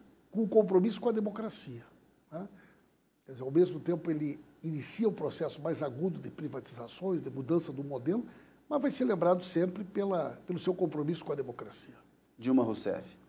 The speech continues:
Speaker 1: Coração valente, corajosa, determinada, né? Uma pessoa que foi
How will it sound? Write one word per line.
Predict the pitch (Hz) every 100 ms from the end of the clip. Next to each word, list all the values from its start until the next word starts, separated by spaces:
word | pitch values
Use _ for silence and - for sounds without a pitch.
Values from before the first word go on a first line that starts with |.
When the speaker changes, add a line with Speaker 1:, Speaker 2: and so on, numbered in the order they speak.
| _ _ _ _ _ _ _ _ _
Speaker 1:
Coração | 165 156 - 175
valente, | 151 127 147 175 151 - 170 156 -
corajosa, | 156 135 98 160 170 156 135 147
determinada, | 123 151 165 143 127 131 160 165 151 160 143 - - - _ _ _ _ _ _
né? | 139 156
Uma | 139 143
pessoa | - 131 - 151 143 -
que | 151 147 131 123 - _ _ _ _
foi | 165 156